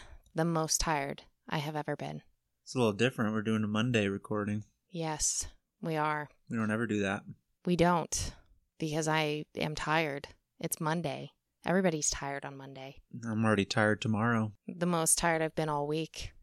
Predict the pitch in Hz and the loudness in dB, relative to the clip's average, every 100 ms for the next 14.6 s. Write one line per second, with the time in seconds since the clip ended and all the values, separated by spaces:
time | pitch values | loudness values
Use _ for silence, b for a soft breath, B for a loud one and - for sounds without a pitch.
0 | - 104 117 113 101 _ _ _ - 117 | -6 0 2 2 -2 _ _ _ 2 4
1 | 110 101 120 131 117 101 104 110 104 95 | 4 6 4 4 0 0 0 2 2 0
2 | 92 _ _ _ _ 110 101 87 - _ | -2 _ _ _ _ -4 -2 -2 -6 _
3 | _ _ _ _ _ - - 104 101 98 | _ _ _ _ _ -14 -4 -2 0 -2
4 | 95 - - 120 110 95 90 - 139 131 | -6 -12 -8 -2 0 0 0 0 2 0
5 | - 135 127 113 92 - _ _ - - | 0 4 6 4 2 -6 _ _ 2 6
6 | - - - - - - - - 113 - | 6 4 -8 -12 -16 -18 -20 -6 -4 -2
7 | 101 127 123 95 85 _ _ _ _ _ | -2 2 2 2 -2 _ _ _ _ _
8 | _ _ - 165 156 - - 214 196 - | _ _ -8 -4 -4 -4 -2 2 4 4
9 | 214 190 - 180 - - 208 165 156 160 | 4 4 2 0 -4 -6 -2 -2 -2 -4
10 | 160 160 - 151 151 - - 151 - - | -4 -4 -2 0 0 -4 -6 -4 -2 2
11 | 202 - 170 156 175 170 156 160 170 - | 2 2 -2 0 2 2 2 -2 -10 -18
12 | - 196 196 180 175 185 165 165 165 165 | -2 4 6 6 6 4 2 2 2 2
13 | 165 175 175 180 - 185 180 185 175 170 | 0 0 0 0 -2 -2 0 -2 -2 -4
14 | 165 - 185 165 160 170 | -2 0 0 0 -2 -6